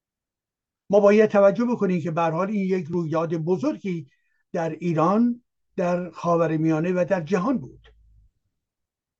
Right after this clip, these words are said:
انقلاب اسلامی برآمد، عملاً می‌شود گفت، پیروزی اسلام شیعه بر ایران بود. از هزار، هزار و چهارصد سال پیش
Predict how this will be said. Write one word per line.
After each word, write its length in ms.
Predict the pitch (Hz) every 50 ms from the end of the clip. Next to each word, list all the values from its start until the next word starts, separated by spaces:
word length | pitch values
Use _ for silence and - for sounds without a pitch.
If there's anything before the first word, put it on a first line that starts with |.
| _ _ _ _ _ _ _ _ _ _
انقلاب 400 | - 185 180 175 175 202 220 208
اسلامی 840 | 220 214 202 - - 208 190 190 190 202 220 233 240 247 254 240 226 _ _ _ _ _ _ _ _ _ _ _ -
برآمد، 600 | 185 185 185 180 180 180 180 180 196 214 196 214 208 208 202 202 202 202 208 214 196 - _ _ _ _ _ _ _ -
عملاً 400 | 180 180 180 175 175 180 190 214
می‌شود 560 | 208 202 202 156 - 185 180 180 180 156 -
گفت، 320 | 196 190 180 165 131 -
پیروزی 760 | - - 240 240 226 214 208 208 208 208 151 - 247 254 247
اسلام 680 | 226 - 208 202 139 - - 185 196 202 214 214 208 196
شیعه 600 | 160 131 - - 190 190 180 196 202 196 196 196 _
بر 340 | 185 185 180 175 170 165 160 - _ _ _ _ _ _ _
ایران 720 | _ 208 190 180 156 170 175 170 165 156 135 120 110 - _ _ _ _ _ _
بود. 380 | - 135 123 107 - _ - - _ _ _ _ _ _ _ _ _ _ _ _ _ _ _ _ _ _ _ _ _ _
از 220 | - 156 156 -
هزار، 360 | 175 165 156 180 180 175 170 - - - - 139 - - -
هزار 320 | 156 151 160 170 175 170
و 60 | 165
چهارصد 480 | 160 - - 160 156 151 139 - 175 170
سال 340 | 156 - - 170 160 151 151
پیش 520 | 131 - 180 185 175 156 131 131 - -